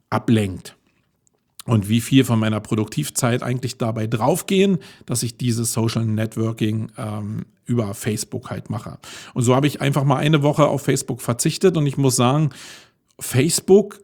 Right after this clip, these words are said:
hat mir jetzt nicht so sehr gefehlt. Gerade weil wir in der Zeit jetzt, wo ich's nicht gemacht habe, auch wenig publiziert haben,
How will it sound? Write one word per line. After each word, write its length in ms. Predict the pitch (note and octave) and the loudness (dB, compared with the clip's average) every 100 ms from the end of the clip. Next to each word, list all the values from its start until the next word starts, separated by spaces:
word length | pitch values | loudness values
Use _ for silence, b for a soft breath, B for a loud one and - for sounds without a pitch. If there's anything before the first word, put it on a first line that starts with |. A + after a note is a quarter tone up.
| _ | _
hat 300 | - C#3+ C#3+ | -6 -4 0
mir 200 | C#3+ C#3+ | 2 6
jetzt 280 | C3 B2 - | 4 2 0
nicht 200 | B2 A#2 | 0 0
so 200 | A#2+ A#2 | 0 0
sehr 360 | G#2+ A#2 A2 A2 | 2 0 0 -2
gefehlt. 540 | A#2 - C3 A#2 G#2+ | -4 -2 0 2 0
Gerade 320 | A2+ D3 F3+ | 0 2 2
weil 160 | D#3 D3 | 2 2
wir 140 | C#3 | 2
in 60 | C3 | 2
der 140 | A#2+ | 2
Zeit 380 | - A#2 D3 D#3 | 0 -2 -2 0
jetzt, 220 | C#3+ - | -2 -2
wo 100 | C3+ | 0
ich's 140 | B2+ C3+ | 0 -2
nicht 160 | C3+ | -4
gemacht 320 | C3 B2 - | -4 -4 -4
habe, 240 | A#2+ B2+ A#2+ | -4 -2 -2
auch 200 | B2+ A#2 | -2 0
wenig 300 | C3+ D3 - | 2 0 -2
publiziert 640 | B2+ A#2+ A#2+ - F3 E3+ | -2 0 -2 2 0 2
haben, 300 | E3 F3 | 0 2